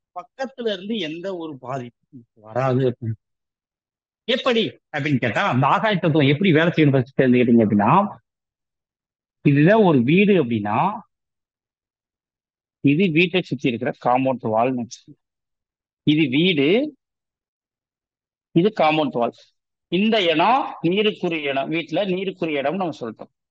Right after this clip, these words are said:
இந்த இடம் அப்படிங்கிறது நெருப்புக்குரிய இடம்னு நம்ம சொல்லிட்டோம். இந்த இடத்துல இந்த இடங்கிறது நிலத்துக்குரிய இடம்னு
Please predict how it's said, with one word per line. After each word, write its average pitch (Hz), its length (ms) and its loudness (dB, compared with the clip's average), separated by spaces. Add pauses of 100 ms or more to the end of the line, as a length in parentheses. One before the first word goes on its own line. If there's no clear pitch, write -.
(440)
இந்த 214 460 2
இடம் 202 140 2
அப்படிங்கிறது 165 500 0
நெருப்புக்குரிய 170 920 -4
இடம்னு 143 200 -4
நம்ம 156 260 -6
சொல்லிட்டோம். - 360 -10 (520)
இந்த 139 220 2
இடத்துல 127 280 -2 (360)
இந்த 208 260 6
இடங்கிறது 185 520 6 (180)
நிலத்துக்குரிய 156 680 0
இடம்னு 165 300 0